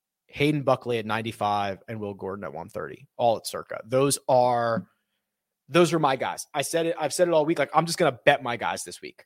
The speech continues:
right? I don't, I don't really care about much. These are guys I've been excited to, to bet for six weeks. I think they all have a legit chance. I'm gonna bet my guys. David says, "Hey, Rick, uh,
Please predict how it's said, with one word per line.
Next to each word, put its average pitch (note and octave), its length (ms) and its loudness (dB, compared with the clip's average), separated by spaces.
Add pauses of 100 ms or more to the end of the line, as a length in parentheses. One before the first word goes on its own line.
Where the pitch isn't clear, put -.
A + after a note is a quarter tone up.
right? A#2+ 200 0
I G2+ 140 2
don't, C3 300 4
I B2+ 140 0
don't B2 380 -2 (500)
really D3+ 320 2
care D3 260 6
about C3+ 220 2
much. F3 240 8
These D3+ 100 -2
are C#3 60 -4
guys C#3 180 4
I've C3 120 0
been C3 100 -2
excited C#3 320 -2
to, B2+ 100 -10 (120)
to C#3+ 80 -2
bet C3+ 260 0
for C#3 100 -2
six - 260 -4
weeks. E3+ 300 0 (340)
I C#3+ 80 2
think D3 140 -2
they D3 80 4
all C3 140 6
have C3 100 0
a C3 60 -6
legit C3 300 -6
chance. B2+ 340 -8
I'm B2+ 100 -10
gonna A#2+ 120 -10
bet A#2 320 -4 (140)
my A2 260 -4
guys. G#2 360 -6
David G#3+ 240 2
says, D#3+ 140 -2
"Hey, A3+ 120 4
Rick, G3+ 200 4 (1300)
uh, C#3 460 4